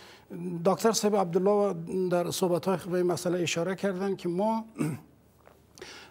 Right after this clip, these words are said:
<clears throat> به صورت کامل الان می‌بینیم که این موافقت نامه عملی نمیشه. مثلاً اشاره، مثال‌های هست. تذکره الکترونیک در پارسال در بیست و هشت اسد اعلام شد که اینو ما عملی می‌کنیم.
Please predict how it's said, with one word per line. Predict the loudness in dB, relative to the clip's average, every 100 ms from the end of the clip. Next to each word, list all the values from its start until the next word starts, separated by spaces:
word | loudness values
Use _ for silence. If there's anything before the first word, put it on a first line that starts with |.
| -8
<clears throat> | -2 0 0 0 -2 -2
به |
صورت | 0 2 2 0
کامل | 0 0 2
الان | 2 2 2
می‌بینیم | 2 2 2 0
که | 0 0
این | 0
موافقت | 2 0 -4 -2
نامه | 0 0 0
عملی | 0 0 2
نمیشه. | 2 0 -2 -4
مثلاً | -4 -2 0
اشاره، | 2 2 2 2 2
مثال‌های | 2 2 2 4
هست. | 2 0 -6 -14 -20 -12
تذکره | -2 -2 2 2
الکترونیک | 4 0 -2 -2 0 -2 -4 -18 -4
در | 0 0
پارسال | -2 2 2 4 4 2 2
در | -2 -2 -2
بیست | -4 -4
و |
هشت | -2 -2 -2
اسد | -4 -2 -2 0
اعلام | 0 2 0
شد | 0 0 0 -2 -20 -20 -20 -20 -6
که | 0
اینو | 2
ما | 2 0
عملی | 0 -2 2 2
می‌کنیم. | 0 -2 -8 -10